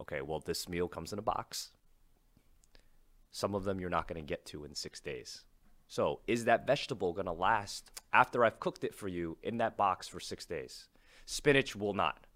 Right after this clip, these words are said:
Plus, spinach turns into, like, a soggy mess and tastes real tinny if you microwave it. So that's the second thing.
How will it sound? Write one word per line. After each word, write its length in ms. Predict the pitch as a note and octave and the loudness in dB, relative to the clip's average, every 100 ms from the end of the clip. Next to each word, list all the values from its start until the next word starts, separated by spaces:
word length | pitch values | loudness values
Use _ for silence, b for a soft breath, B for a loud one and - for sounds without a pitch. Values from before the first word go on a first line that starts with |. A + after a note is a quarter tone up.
| - _ b b b | -20 _ b b b
Plus, 220 | D#3 C#3 | 8 8
spinach 340 | - B2+ A2+ | 6 2 2
turns 200 | - G#2 | 0 -2
into, 180 | G2 - | -2 -2
like, 160 | F#2 D#2+ | 0 0
a 40 | |
soggy 380 | F2+ F#2 E2+ F2 | 0 2 2 0
mess 380 | E2+ E2+ A#2 - | -4 -2 -2 -4
and 160 | E2+ E2 | -8 -8
tastes 280 | F#2 F2 | -6 -8
real 260 | E2 F#2 E2+ - | -4 -6 -6 -12
tinny 480 | - G#2 F2+ D2 - - | -10 -8 -6 -10 -16 -10
if 200 | F#2+ - | -10 -8
you 280 | E2 D#2 D#2 b b | -8 -6 -8 b b
microwave 500 | A#2 A#2 E2 C#2 B1+ | 2 2 0 -6 -8
it. 120 | - | -10
So 100 | - | -4
that's 180 | E2 E2 | -2 -2
the 60 | - | -2
second 300 | - G#2 F2 | -4 -4 -4
thing. 200 | C#2+ | -10